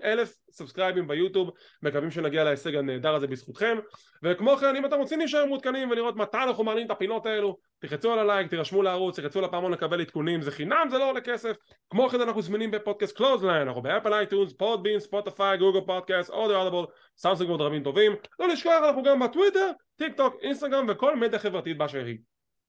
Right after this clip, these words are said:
תודה רבה שצפיתם, שמחים שהאזנתם, מקווים שנהנתם, נתראה בעוד פינה של...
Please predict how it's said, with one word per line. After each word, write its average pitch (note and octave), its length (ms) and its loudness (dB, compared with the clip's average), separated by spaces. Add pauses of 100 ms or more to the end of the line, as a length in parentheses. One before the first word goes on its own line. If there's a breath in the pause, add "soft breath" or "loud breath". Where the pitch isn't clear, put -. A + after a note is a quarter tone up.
(100)
תודה F#3+ 180 4
רבה G#3+ 180 2
שצפיתם, G3 480 -2
שמחים D#3+ 300 -6
שהאזנתם, D#3 760 -2
מקווים E3+ 280 -4
שנהנתם, F#3 680 -2
נתראה D3+ 280 -4
בעוד C#3+ 240 -4
פינה C#4 260 0
של... F#3+ 280 -2